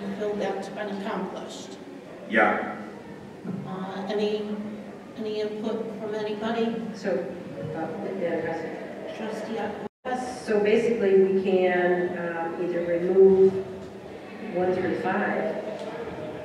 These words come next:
Speaker 3: or just, um, curriculum committees. Uh, Mister Abdullah, so they already have those in place.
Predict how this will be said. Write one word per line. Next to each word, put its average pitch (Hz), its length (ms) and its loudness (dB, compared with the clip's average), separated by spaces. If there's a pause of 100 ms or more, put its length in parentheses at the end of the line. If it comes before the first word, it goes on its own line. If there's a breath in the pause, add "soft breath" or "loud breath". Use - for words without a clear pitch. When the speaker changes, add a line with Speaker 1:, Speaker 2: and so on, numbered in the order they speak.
(400)
Speaker 3:
or 151 100 -2
just, 165 360 -2 (1500)
um, - 380 -8 (800)
curriculum 208 500 4
committees. 202 400 6
Uh, - 680 -2
Mister 180 220 -2
Abdullah, 175 400 -2
so 180 80 -4
they 180 140 0
already 175 280 2
have 180 220 0
those 185 160 0 (560)
in - 180 -4
place. 226 540 2